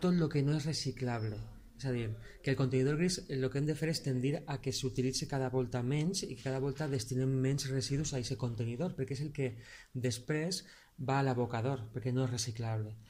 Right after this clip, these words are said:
Que són, pues, per exemple, els bolquers usats van al contenidor gris perquè no és reciclable,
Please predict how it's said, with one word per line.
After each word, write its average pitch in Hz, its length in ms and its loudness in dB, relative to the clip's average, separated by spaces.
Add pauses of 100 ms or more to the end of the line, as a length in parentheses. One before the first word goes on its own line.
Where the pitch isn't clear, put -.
(200)
Que 131 100 -2
són, 120 160 0
pues, 113 120 -4
per 123 120 -4
exemple, 123 220 0
els 110 100 -2
bolquers 113 400 -2
usats 139 320 -2
van 117 80 -2
al 113 80 -4
contenidor 113 480 0
gris 139 220 0
perquè 123 180 -4
no 117 160 -4
és 117 160 -4
reciclable, 131 640 0